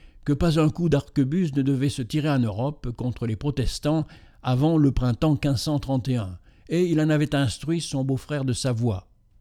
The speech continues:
Aussi, quand il apprit en octobre qu'une attaque était dirigée contre Genève, il laissa éclater tout son dépit. « Ah ! » s'écria-t-il, « le duc de Savoie commence trop tôt cette affaire. » « Cette parole donne beaucoup à penser », dirent les députés de Nuremberg,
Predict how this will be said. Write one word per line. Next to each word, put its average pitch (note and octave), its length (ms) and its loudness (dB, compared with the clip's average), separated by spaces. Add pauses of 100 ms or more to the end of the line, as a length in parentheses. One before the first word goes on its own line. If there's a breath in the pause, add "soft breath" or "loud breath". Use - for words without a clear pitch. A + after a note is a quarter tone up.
(300)
Aussi, D#3+ 420 -4 (380 loud breath)
quand B2 200 -2
il D3+ 100 6
apprit D#3 380 4
en A#2+ 120 2
octobre B2 600 0
qu'une A2+ 180 -4
attaque A#2+ 340 -2
était G2+ 180 -4
dirigée A#2+ 480 0
contre G#2 300 -6
Genève, A#2 580 0 (480 soft breath)
il C3+ 200 6
laissa C#3+ 300 4
éclater B2 400 -2
tout B2+ 120 -4
son A#2+ 220 -4
dépit. « A#2+ 480 -2 (540 soft breath)
Ah ! » C3 340 0
s'écria-t-il, « A2 580 -6
le A#2+ 120 -2
duc D#3 160 4
de C#3+ 100 0
Savoie C3+ 380 -2
commence C3 400 -2
trop C3+ 180 -2
tôt F3+ 240 2
cette - 180 -2
affaire. » « B2 640 0 (500 soft breath)
Cette - 180 -12
parole D3 420 0
donne C3 280 4
beaucoup B2+ 400 -2
à - 80 -6
penser », G#2 540 -4
dirent A#2 300 -2
les A2+ 80 0
députés A#2 520 -2
de B2 120 0
Nuremberg, A#2 600 0